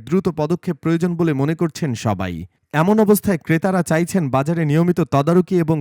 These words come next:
কঠোর ব্যবস্থা গ্রহণ করা হোক, যেন নিত্য প্রয়োজনীয় পণ্যের দাম নিয়ন্ত্রণে থাকে এবং সাধারণ মানুষ স্বাভাবিকভাবে তাদের দৈনন্দিন পণ্যগুলো ক্রয় করতে পারেন। আজকের মতো এখানেই শেষ করছি। আগামী সকালের সাথে থাকার জন্য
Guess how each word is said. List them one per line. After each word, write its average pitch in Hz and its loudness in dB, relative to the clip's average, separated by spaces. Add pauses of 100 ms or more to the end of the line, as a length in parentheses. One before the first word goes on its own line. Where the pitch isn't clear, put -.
কঠোর 139 0
ব্যবস্থা 156 -2
গ্রহণ 117 0
করা 104 -2
হোক, 92 -4 (340)
যেন 135 0
নিত্য 143 -2
প্রয়োজনীয় 190 0
পণ্যের 170 -4
দাম 160 -6
নিয়ন্ত্রণে 160 -4
থাকে 156 -8 (420)
এবং 135 2
সাধারণ 175 -2
মানুষ 175 -4 (100)
স্বাভাবিকভাবে 151 -2 (340)
তাদের 135 -2
দৈনন্দিন 170 2
পণ্যগুলো 165 0
ক্রয় 131 -2
করতে 117 -4
পারেন। 87 -10 (520)
আজকের 160 0
মতো 196 2 (100)
এখানেই 156 -4
শেষ 131 -2
করছি। - -6 (460)
আগামী 170 2
সকালের 196 0
সাথে 185 -2
থাকার 190 -2
জন্য 170 -2